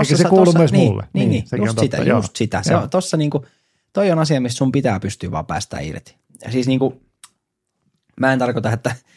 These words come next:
Speaker 1: Niin.
Speaker 2: sä oot kohta etsimässä taas uutta kumppania,
Speaker 1: Niin.
Speaker 2: vaan sitä, mut siitä huolimatta, että sä oot nyt tässä tilanteessa, niin tosta pitää pystyä päästä irti, koska toi voi olla myös asia, mikä vaivaa sua jossain, niinku, tiedät sä,
Speaker 1: Joo.
Speaker 2: kaverisuhteessa ja sen semmosessakin.
Speaker 1: Joo, joo.
Speaker 2: Niin.
Speaker 1: Voi,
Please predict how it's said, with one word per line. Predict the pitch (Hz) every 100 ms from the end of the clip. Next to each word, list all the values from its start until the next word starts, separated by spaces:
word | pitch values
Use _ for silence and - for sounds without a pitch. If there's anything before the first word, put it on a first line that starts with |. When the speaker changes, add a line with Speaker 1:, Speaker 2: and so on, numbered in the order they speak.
| _ -
Speaker 1:
Niin. | 123
Speaker 2:
sä | 123
oot | 120 - _ _ _ -
kohta | 98 120 110
etsimässä | 107 - 107 -
taas | - 104
uutta | 107 104
kumppania, | 165 151 110 87 101 - _ _
Speaker 1:
Niin. | 110 98
Speaker 2:
vaan | 113
sitä, | 120 101
mut | 101 113
siitä | 151 139
huolimatta, | 180 165 117 110 - 101 - _ _
että | 107 113 117
sä | 104
oot | 95
nyt | 110 113
tässä | 117 117
tilanteessa, | 127 120 90 73 - - - _ _ _ _
niin | 107 104
tosta | 156 180 -
pitää | 135 131 113 92
pystyä | 92 107 -
päästä | - 82 - -
irti, | 87 92
koska | - - 107
toi | 135 151
voi | 147
olla | 147
myös | 151 147
asia, | 151 147
mikä | 147 151
vaivaa | 147 147 143
sua | 147 147
jossain, | 147 - 143
niinku, | 151 - 170 - 139 147
tiedät | 143 143
sä, | 135
Speaker 1:
Joo. | 123
Speaker 2:
kaverisuhteessa | 151 185 139 113 104 95 101 104
ja |
sen | 107 135
semmosessakin. | 180 123 110 202 160
Speaker 1:
Joo, | 101
joo. | -
Speaker 2:
Niin. | 277 220 -
Speaker 1:
Voi, | 135 180